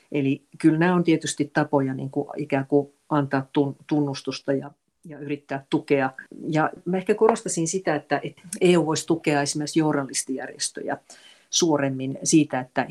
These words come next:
he antaisivat ikään kuin, niin kuin, eh, mahdollisuuksia näille,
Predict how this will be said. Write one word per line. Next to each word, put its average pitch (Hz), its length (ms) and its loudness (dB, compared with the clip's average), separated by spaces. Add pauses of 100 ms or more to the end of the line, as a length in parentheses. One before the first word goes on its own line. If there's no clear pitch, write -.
he 156 140 -2
antaisivat 143 540 -2
ikään 139 260 -6
kuin, 135 140 -6
niin 139 120 -6
kuin, 139 280 -4 (340)
eh, 147 120 -6
mahdollisuuksia 139 840 -8
näille, 139 340 -2